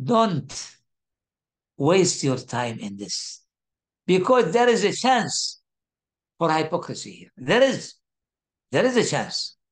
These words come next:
So the person, when he's making tawaf and he's taking selfie for himself,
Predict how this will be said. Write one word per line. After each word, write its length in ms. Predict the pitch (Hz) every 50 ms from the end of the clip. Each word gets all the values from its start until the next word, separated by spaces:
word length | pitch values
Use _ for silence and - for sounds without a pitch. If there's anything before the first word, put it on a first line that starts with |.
| _ _ _ _ _ _ _ _ _ _ _ _ _ _
So 200 | - - 156 139
the 120 | 127 139
person, 420 | - 226 233 240 220 - 196 202
when 140 | 202 214 208
he's 280 | 190 190 185 160 147 160
making 320 | 170 175 185 180 185 185 -
tawaf 400 | - 175 165 190 208 208 202 - - _ _ _ _ _ _ _
and 240 | - 165 170 160 143
he's 460 | 135 151 165 151 139 123 - - _ _ _ _ _
taking 520 | - 160 156 147 151 - 151 156 143 - - _ _
selfie 460 | _ - - 170 160 139 123 123 -
for 160 | - 113 104 95
himself, 360 | 98 98 90 - - -